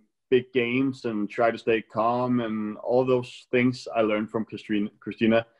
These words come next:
I mean, um, in practice and, uh, traveling and all that stuff, I've been, like, on the tour for many, many years. So it's not,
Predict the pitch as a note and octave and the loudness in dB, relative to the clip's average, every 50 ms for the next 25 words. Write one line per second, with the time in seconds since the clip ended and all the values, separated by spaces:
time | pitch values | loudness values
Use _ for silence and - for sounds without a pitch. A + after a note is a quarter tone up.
0 | _ _ _ _ _ _ - A2 A2+ A2+ A2+ A2+ A2 A2 G#2+ G#2 G#2 G2+ G2+ G2+ | _ _ _ _ _ _ -4 -2 0 2 2 2 4 4 4 4 4 4 2 0
1 | G2 - _ _ _ _ _ _ _ - - _ _ _ _ _ _ - - - | -4 -8 _ _ _ _ _ _ _ -20 -20 _ _ _ _ _ _ -14 -4 2
2 | B2 C3 B2+ - - C3 C3+ C3+ - - D3+ D3 C3+ - - B2+ A#2 A2 A2 A2 | 2 2 4 4 4 2 2 2 2 0 0 0 0 -2 -4 -4 -2 -2 -2 0
3 | G#2+ G#2 G#2 G#2 G#2 G2+ G2+ G2+ G2+ G2+ G2 - _ _ _ _ _ _ _ _ | 0 0 0 0 -2 -2 -4 -4 -4 -6 -8 -12 _ _ _ _ _ _ _ _
4 | _ _ _ - - B2 B2 B2+ B2+ C3+ C3+ C3 C3 B2+ B2 A#2+ A#2+ A#2 A2 G#2+ | _ _ _ -2 0 2 4 4 4 4 4 2 2 0 -2 -4 -4 -6 -8 -10
5 | - - C#3 D3 D3 C3 C3 B2 A#2+ - - B2 A#2 A2+ - A2 A2 A#2 G#2+ - | -6 -2 0 0 0 0 -2 -2 -4 -2 -2 -2 -2 -2 -4 -6 -8 -8 -8 -8
6 | _ _ C3 A#2+ A#2+ A#2+ A2+ G#2+ G#2+ G2+ - _ - E2 G#2+ A2 A2 A2 G#2 - | _ _ -4 -4 -4 -4 -4 -4 -4 -6 -8 _ -18 -14 -12 -10 -10 -10 -12 -8
7 | - A#2+ A#2 A2+ A2 - G#2+ G#2+ G#2+ A2 A#2 A2+ A2 G#2+ G#2 G#2 G#2+ G#2+ G#2 - | -4 -2 -2 -2 -2 -2 -4 -4 -4 -6 -6 -6 -6 -6 -4 -4 -4 -4 -4 -4
8 | - - G#2 G2+ G2+ G2+ G2+ G2 - - A#2 A2 G#2 | -4 -2 -2 0 0 -2 -4 -6 -4 -2 -2 -2 -2